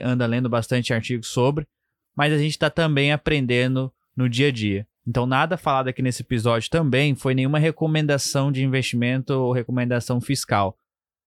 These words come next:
Ethereum, Ether, Bitcoin, enfim, são considerados ativos de risco. Tem gente que diz que, "Não, nunca investiria nisso, isso é pura especulação."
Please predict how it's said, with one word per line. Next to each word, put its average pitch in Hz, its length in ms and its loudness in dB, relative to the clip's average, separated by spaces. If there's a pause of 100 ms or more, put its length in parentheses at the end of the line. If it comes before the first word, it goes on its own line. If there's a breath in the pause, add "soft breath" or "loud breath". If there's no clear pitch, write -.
(1500)
Ethereum, 127 680 0
Ether, 117 460 -2 (560)
Bitcoin, 120 720 -2
enfim, 131 320 0 (340)
são 185 300 -2
considerados 123 680 0
ativos 117 440 0
de 120 100 0
risco. 107 540 -2 (340)
Tem 117 140 0
gente 127 240 0
que 143 100 0
diz 143 260 0
que, 147 420 0 (840)
"Não, 139 300 0
nunca 151 400 2
investiria 135 560 0
nisso, 135 380 0
isso 123 160 -4
é 127 60 0
pura 151 180 0
especulação." 143 760 -2